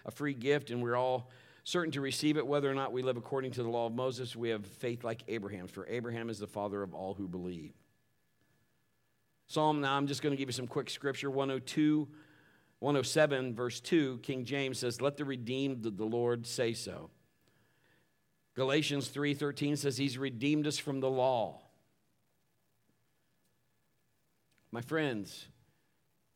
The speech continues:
like we started this message, we need to say so. We need to call things. Let's say so.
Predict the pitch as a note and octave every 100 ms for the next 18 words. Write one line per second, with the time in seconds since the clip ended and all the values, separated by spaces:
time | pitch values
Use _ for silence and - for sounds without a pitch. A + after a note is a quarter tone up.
0 | _ _ _ _ - A2+ A#2 A#2+ C#3+ C#3+
1 | C3 G#2 - G2+ G2 F#2 F2 G#2 B2+ B2
2 | A2 G#2+ - B2 A#2 - G#2 E2+ D#2+ -
3 | _ _ _ _ _ _ _ _ _ _
4 | - C#3 D3 C#3+ A#2 A#2+ - D#3 C#3+ B2+
5 | A2+ G2 F2 F2 - - C3 C#3 - -
6 | - - - D3+ C#3 A#2 A#2 F2 C#2+